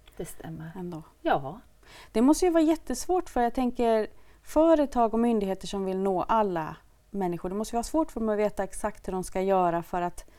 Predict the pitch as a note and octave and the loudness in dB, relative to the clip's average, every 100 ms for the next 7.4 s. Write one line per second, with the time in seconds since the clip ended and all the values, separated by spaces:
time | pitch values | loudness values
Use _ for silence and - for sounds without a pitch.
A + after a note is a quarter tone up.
0 | - - G3+ B3+ F4 - A#3+ F#3 E3 F#3 | -14 0 4 6 4 2 -2 0 0 -4
1 | - - - - - B3+ C#4+ D4+ D4 C#4+ | -10 -20 -20 -20 -2 0 4 4 4 4
2 | D4 B3+ A#3 A3 A3+ B3+ C4 F3+ C#3+ - | 4 4 0 -2 0 0 0 -2 -4 -4
3 | B3 - - _ _ _ _ _ _ - | -8 -12 -20 _ _ _ _ _ _ -16
4 | - F#3+ A3 A#3 E4 D4 G#3 F#3 - E3+ | -10 6 8 8 4 4 4 4 2 4
5 | D#3 - F3 A3+ F#3 - E3 D#3+ E3 - | 4 4 4 4 2 0 -2 0 2 2
6 | C3+ D#3 E3 - A#3+ G#3 F#3+ E3+ D#3+ E3+ | 0 -2 -6 -4 -2 2 4 4 4 2
7 | - - - | -2 -8 -16